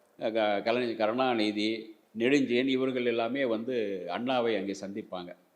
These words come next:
அந்த வகையில வந்து அவருடைய மாமனார் வந்து தி மு க கட்சியைச் சேர்ந்தவர், தி மு க அபிமானி. அதே போல பா உ சண்முகம் அப்படின்னா அன்னைக்கு நம்ம இதுல தி மு கவில் இருந்து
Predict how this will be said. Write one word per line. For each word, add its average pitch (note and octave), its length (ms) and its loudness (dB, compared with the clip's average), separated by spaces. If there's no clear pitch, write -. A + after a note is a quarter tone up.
அந்த C#3+ 240 4
வகையில D3+ 380 6
வந்து C#3+ 180 6
அவருடைய A#2 300 6
மாமனார் D3 520 6
வந்து A#2+ 260 0
தி F3 100 0
மு E3+ 80 2
க C#3 140 4
கட்சியைச் A2+ 380 -4
சேர்ந்தவர், G2+ 480 -4
தி C#3+ 140 0
மு C3+ 80 0
க A#2+ 160 6
அபிமானி. G#2 560 -2
அதே D3 280 6
போல E3 200 6
பா D#3+ 160 6
உ D#3+ 140 2
சண்முகம் C#3 580 2
அப்படின்னா A#2+ 400 4
அன்னைக்கு A2+ 420 0
நம்ம G#2+ 460 -2
இதுல C3+ 320 2
தி D3 120 0
மு C#3+ 120 2
கவில் B2+ 320 4
இருந்து C3+ 280 0